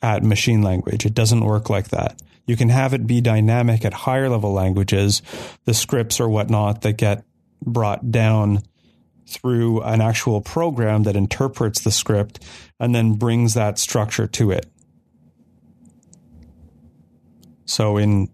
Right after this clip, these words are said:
the higher level languages, like maybe even Visual Basic, you can define a variable name. And then when you get around to using it, it'll perhaps try to allocate,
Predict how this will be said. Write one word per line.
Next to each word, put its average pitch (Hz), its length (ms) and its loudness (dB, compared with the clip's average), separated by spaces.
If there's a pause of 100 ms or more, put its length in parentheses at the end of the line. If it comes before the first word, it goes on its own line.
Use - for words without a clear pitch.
the 170 160 0
higher 123 360 -2
level 113 240 0
languages, 101 880 0 (540)
like 104 220 -2 (460)
maybe 104 280 2
even 101 680 2
Visual 101 340 0
Basic, 101 600 0
you 107 100 2
can 107 260 2
define 113 800 0 (360)
a 107 100 0
variable 104 560 0
name. 113 600 2 (920)
And 110 180 2
then 110 380 2 (160)
when 113 140 2
you 104 100 2
get 107 160 2
around 104 320 2
to 104 80 -2
using 131 480 2
it, 95 220 0 (280)
it'll 104 680 -2 (480)
perhaps 104 460 0
try 101 340 -2
to 101 340 0
allocate, 95 720 -2